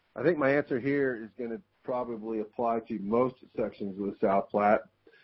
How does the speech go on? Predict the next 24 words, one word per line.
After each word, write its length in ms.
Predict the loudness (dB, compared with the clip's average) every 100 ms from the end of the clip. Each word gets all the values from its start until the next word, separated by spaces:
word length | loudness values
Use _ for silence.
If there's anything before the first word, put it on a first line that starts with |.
| _ _
and 100 | 2
eleven 300 | 10 12 12
Mile 220 | 6 4
particularly. 600 | -2 -2 -2 2 2 4
I 40 | 4
mean, 280 | 4 2 -2 _ _ _
midsummer 480 | 6 8 8 10 8
brings 420 | 6 6 6 4 -8 -6
some 260 | -4 -2
really, 760 | 4 8 10 12 10 6 2 -4 _ _ _ _ _ _
um, 360 | -2 0 0 -4 _
great 300 | 4 6 6 2 _ _ _
pale 200 | -2 2
morning 340 | 2 2 0
dun 260 | -2 -2 -2
hatches. 460 | -4 -6 -4 -6 -8 -6
And 360 | 0 2 2 -2 _ _ _ _
I 140 | 6
think, 460 | 6 8 4 4 -6
uh, 300 | 0 2 4 2
one 280 | 8 8
of 60 | 10
my 200 | 8 6
favorite 440 | 4 2 2 -2